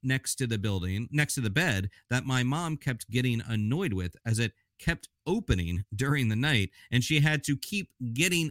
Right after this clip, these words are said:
up to shut it. It wasn't until morning that she realized the armoire latched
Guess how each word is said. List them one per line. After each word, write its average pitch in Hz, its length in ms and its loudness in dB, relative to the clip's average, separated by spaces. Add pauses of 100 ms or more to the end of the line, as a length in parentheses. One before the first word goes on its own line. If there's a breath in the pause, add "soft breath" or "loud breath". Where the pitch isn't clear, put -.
up 196 380 -4
to 151 160 -4
shut 202 280 -2
it. - 120 -4 (640)
It 131 60 2
wasn't 208 280 0
until 160 320 0
morning 117 540 0 (180 loud breath)
that 117 140 0
she 135 200 0
realized 104 840 0 (280)
the 101 200 -6
armoire 117 840 -4 (380)
latched 120 520 -2